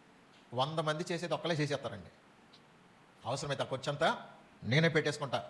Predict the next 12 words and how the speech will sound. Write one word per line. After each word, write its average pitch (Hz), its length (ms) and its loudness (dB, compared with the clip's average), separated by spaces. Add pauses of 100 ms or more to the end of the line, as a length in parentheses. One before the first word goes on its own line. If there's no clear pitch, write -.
(140)
అన్నట్టుగా 147 320 -2
ఉంటారండి. 107 420 -6 (2000)
కొంతమంది 170 640 0
"అందరు 147 240 0
చేసినట్టుగా 143 500 -4
చేద్దాంలే, 123 480 -8
మనకి 131 180 -10
ఎందుకులే", 120 420 -10 (460)
ఆ, 147 200 2
ఆ - 100 2 (120)
చేసేది 170 280 2
కూడా 185 420 6